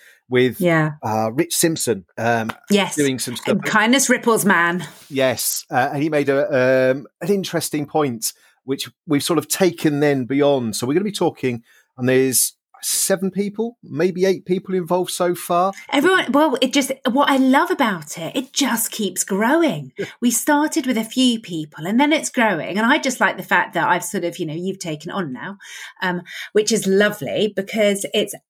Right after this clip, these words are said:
Speaker 2: um, actually the power of this collaboration and us talking about connection and the, the importance of connecting with others. And everyone's got a sort of different take on it, haven't they?
Speaker 1: Yeah. That, so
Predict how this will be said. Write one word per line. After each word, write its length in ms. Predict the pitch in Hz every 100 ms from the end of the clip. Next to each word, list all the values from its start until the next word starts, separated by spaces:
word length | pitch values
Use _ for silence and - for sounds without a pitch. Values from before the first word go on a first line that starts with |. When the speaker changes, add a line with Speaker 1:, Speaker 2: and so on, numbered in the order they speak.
| -
Speaker 2:
um, 280 | 214 208 202 - _
actually 640 | 233 262 - - 277 269 254
the 140 | 226 -
power 460 | - - 220 226 240
of 100 | -
this 160 | 202 -
collaboration 580 | 196 185 190 190 - 185
and 100 | 202
us 180 | 196 -
talking 440 | - 208 208 220
about 340 | 202 180 175 -
connection 540 | 196 175 - - 190
and 120 | 185
the, 120 | 190 - 196
the 100 | 208
importance 760 | 202 196 - 233 226 240 214 -
of 240 | 202 196 -
connecting 800 | - 190 190 - - - 180 180
with 120 | 175
others. 540 | 185 185 139 - - - - - -
And 140 | 190 -
everyone's 460 | 240 254 262 233 220
got 160 | 214 190
a 40 |
sort 200 | - 208
of 100 | 202
different 340 | 233 226 202
take 380 | - 269 277 -
on 80 | 170
it, 120 | 151
haven't 280 | 233 240 226
they? 320 | 143 127 143
Speaker 1:
Yeah. 300 | 123 120 120
That, 240 | 113 127 135
so 180 | 131